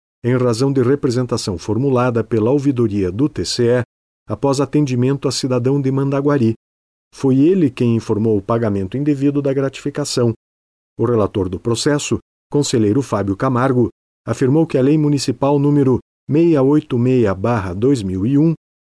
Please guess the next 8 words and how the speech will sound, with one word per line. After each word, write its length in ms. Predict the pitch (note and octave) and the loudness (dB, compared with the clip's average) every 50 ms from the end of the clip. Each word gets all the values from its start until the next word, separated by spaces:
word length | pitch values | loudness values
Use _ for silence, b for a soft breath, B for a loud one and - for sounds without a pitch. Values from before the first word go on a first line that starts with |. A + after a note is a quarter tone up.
| _ | _
que 80 | - A#2+ | -6 -4
prevê 320 | - B2+ A#2 F#2 G#2+ C3 | 0 0 0 0 2 0
o 80 | C#3+ B2+ | 0 0
pagamento, 640 | - F#2 F2+ G#2+ B2+ C3+ C3 C#3+ D3 - - C#3 G#2+ - _ _ _ _ _ - | -2 -4 -4 -2 0 0 0 0 0 0 0 0 -2 -2 _ _ _ _ _ -4
em 160 | A#2 C#3 E3+ | -2 0 0
tese, 540 | D#3+ - B2+ A#2+ A#2+ B2 A#2 A2+ B2 A#2+ A2+ A#2 _ _ _ _ | 0 0 0 2 2 2 2 2 2 0 0 -2 _ _ _ _
é 80 | - C3 | -2 0
inconstitucional. 1000 | B2 A#2+ A#2 - A2 G2+ - - G2+ - G2+ - - G#2 G2+ A2 A2+ A2 G2 | 0 0 0 -2 -4 -4 -4 -6 -6 -6 -6 -6 -4 -2 0 0 0 0 0